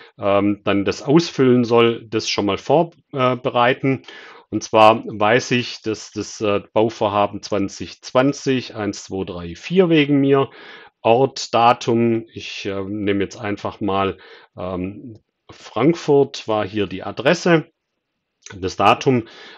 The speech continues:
ähm, ich weiß, dass das, ähm, Dokument heute, zwan-, siebenundzwanzigster zehnter zwanzig zwanzig, und die Besprechung soll um dreizehn Uhr gewesen sein. Teilnahme bei, bei der Besprechung ist der Architekt,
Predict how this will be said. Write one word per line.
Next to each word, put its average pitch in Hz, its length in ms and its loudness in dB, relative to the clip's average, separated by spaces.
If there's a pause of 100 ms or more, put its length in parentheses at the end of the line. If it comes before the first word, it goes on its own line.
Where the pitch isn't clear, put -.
ähm, 101 260 0
ich - 140 -8
weiß, 107 280 2
dass 104 200 -4
das, 98 360 -6
ähm, 98 440 -2 (280)
Dokument 98 560 -4
heute, 120 560 0 (340)
zwan-, 104 340 -8
siebenundzwanzigster 98 1000 -6
zehnter 131 560 0 (340)
zwanzig 101 720 -4
zwanzig, 127 840 -2 (380)
und 104 340 0
die 104 80 -4
Besprechung 107 640 -2
soll 104 320 -2
um 101 380 -6
dreizehn 98 600 -8
Uhr 98 600 -4
gewesen 95 500 -4
sein. 82 400 -6 (480)
Teilnahme 151 520 6
bei, 135 240 2
bei 123 240 0
der 117 100 -4
Besprechung 110 520 -2
ist - 200 -8
der 95 80 -12
Architekt, 98 880 -4